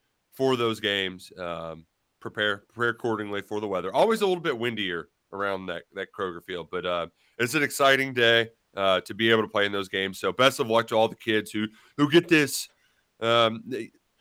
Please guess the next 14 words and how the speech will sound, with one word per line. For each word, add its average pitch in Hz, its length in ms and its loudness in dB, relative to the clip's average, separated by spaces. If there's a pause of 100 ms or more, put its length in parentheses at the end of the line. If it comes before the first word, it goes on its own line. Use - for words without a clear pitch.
(180)
for 165 100 2
some, 226 280 6
it's 180 100 0
a 175 60 2
once-in-a-lifetime 131 720 2
experience. 98 480 -6
For - 80 -12
Boyle 143 240 2
County, 117 440 0
it's 98 120 -6
an 104 80 -6
annual 82 400 -4
experience. - 640 -20
So, 95 340 -4